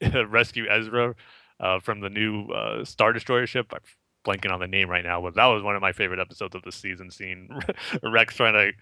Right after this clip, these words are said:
get into Stormtrooper armor, make fun of it, how it's nothing like Clone Trooper armor. That was great. And seeing him and Kanan finally, uh,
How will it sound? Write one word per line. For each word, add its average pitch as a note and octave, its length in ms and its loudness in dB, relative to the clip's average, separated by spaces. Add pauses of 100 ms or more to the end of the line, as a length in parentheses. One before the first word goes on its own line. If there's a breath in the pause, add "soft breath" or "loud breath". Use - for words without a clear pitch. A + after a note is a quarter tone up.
(440 loud breath)
get B2+ 160 6
into A#2+ 180 -2
Stormtrooper A#2+ 560 -2
armor, A2 440 0
make G#2+ 220 0
fun A2+ 200 2
of G#2+ 60 -2
it, A2+ 100 2
how A2 180 2
it's A2 160 -6
nothing A2 300 -2
like G2+ 160 -4
Clone G#2+ 220 -6
Trooper G#2+ 320 -6
armor. G#2 340 0
That G2 200 4
was - 120 -6
great. G2+ 220 4
And F#2+ 100 -6
seeing A2 240 0
him A#2 160 0
and G#2 120 -4
Kanan G#2 340 2
finally, G2+ 440 -2 (360 soft breath)
uh, F#2 220 0